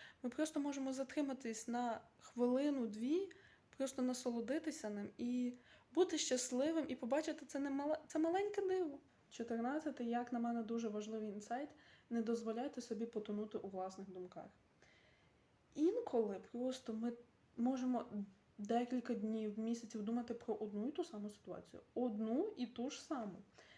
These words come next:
Ми можемо, нам може здаватися, ну чому ж так? Чесно, скажу зі свого власного досвіду, дуже класна, класний метод — це виписати просто цю думку. Поговорити — це так.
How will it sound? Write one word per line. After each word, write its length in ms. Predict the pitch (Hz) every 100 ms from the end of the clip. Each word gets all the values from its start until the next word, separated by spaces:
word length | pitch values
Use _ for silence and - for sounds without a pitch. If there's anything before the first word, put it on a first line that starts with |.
| - - -
Ми 80 | 247
можемо, 560 | 277 302 294 285 269 -
нам 220 | 247 302
може 340 | 302 311 294 269
здаватися, 360 | 277 277 269
ну 180 | 262 285
чому 500 | 277 277 254 254 302
ж 220 | 311 -
так? 300 | - - - - _ _ -
Чесно, 420 | - 440 - - 247
скажу 360 | - 247 285
зі 120 | 359
свого 280 | 269 269 262
власного 380 | 233 240 240 208
досвіду, 540 | 202 349 - 285 233
дуже 320 | 214 233 294 269
класна, 480 | 254 254 254 226 220 - - -
класний 380 | - 269 262 240
метод — 300 | 233 294 269
це 100 | 240
виписати 500 | 226 240 226 196 180 -
просто 260 | 202 202 202
цю 140 | 208
думку. 300 | 196 196 - - - - -
Поговорити — 640 | 277 277 277 285 349 339 254
це 140 | 247
так. 240 | 233 180